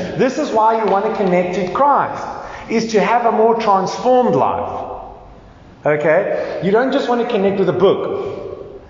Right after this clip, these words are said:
You want to connect the, the book to help you connect to Christ.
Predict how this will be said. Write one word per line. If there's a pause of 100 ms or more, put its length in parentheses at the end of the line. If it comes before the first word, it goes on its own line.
You
want
to
connect
the,
the
book
to
help
you
connect
to (220)
Christ.